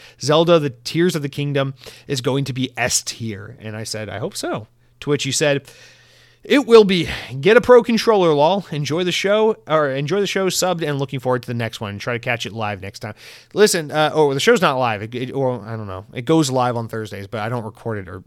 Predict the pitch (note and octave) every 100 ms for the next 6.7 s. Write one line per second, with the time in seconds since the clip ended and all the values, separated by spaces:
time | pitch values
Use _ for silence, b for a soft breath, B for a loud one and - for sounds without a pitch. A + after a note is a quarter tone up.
0 | - G#2+ F#2+ G2+ G2+ C3 E3+ E3 A#2 B
1 | B D#3+ D3+ F3+ F3 F3+ D3+ D3 C#3 C3
2 | A#2+ C#3+ C3 B2+ B2 B2 A#2+ _ _ _
3 | _ _ - - - C#3 C3+ C#3 A#2+ B2
4 | B2 A#2 A#2+ B B B2 C3+ A#2+ A#2 A2+
5 | A#2 A2 G2+ A#2 G#2 G2+ G#2+ A2 G2 -
6 | - A2+ G#2+ G#2+ A2 D#3+ E3